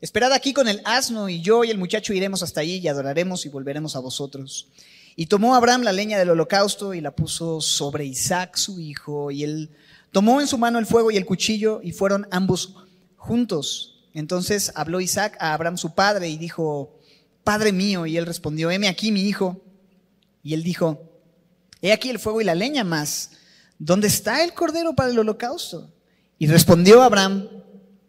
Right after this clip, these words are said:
'Dios se proveerá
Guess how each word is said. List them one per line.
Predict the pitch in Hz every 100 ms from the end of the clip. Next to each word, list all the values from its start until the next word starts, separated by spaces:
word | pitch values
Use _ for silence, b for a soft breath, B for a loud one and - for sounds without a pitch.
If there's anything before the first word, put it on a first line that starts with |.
| _ _ _ _ _ -
'Dios | - 131 175 208 220 220
se | - - 185
proveerá | 170 151 147 156 170 175